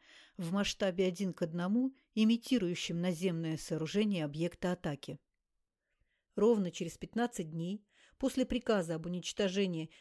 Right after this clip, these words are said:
Любайлы все подразделения гвардейцев доложили о полной готовности к рейду.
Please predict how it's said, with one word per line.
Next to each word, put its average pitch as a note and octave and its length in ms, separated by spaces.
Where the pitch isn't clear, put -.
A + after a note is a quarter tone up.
Любайлы G3 720
все D#4+ 220
подразделения A3+ 720
гвардейцев G3 560
доложили G3 500
о E3 80
полной A#3 400
готовности G3 560
к - 100
рейду. D#3 380